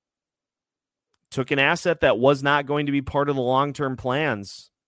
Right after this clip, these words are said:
and flipped him for what looks like an incredibly good pick.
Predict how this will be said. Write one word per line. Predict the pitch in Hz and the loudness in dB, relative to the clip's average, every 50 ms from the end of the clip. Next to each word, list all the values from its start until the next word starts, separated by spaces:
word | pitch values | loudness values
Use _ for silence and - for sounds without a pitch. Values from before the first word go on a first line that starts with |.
| _ _ _ _ _ _ _ | _ _ _ _ _ _ _
and | 110 117 113 113 113 113 107 | -4 -4 -2 -2 -4 -6 -8
flipped | - - - - 131 139 135 - - | -12 -12 -4 -2 -2 -2 -2 -4 -4
him | - 131 123 123 123 123 113 - | -4 -2 -2 -2 -4 -6 -8 -12
for | - - - 117 113 113 110 110 110 | -12 -8 -4 -2 0 2 2 2 2
what | 104 110 117 113 107 | 2 2 0 2 0
looks | 117 113 - - - | -2 -4 -4 -4 -4
like | 110 107 - | -4 -4 -6
an | 113 | -8
incredibly | 104 104 - - 107 104 107 98 101 101 | -8 -10 -8 -6 -4 -4 -2 -4 -4 -4
good | 92 92 90 113 - | -4 -4 -6 -6 -8
pick. | - 82 69 - - _ _ | -8 -10 -10 -10 -14 _ _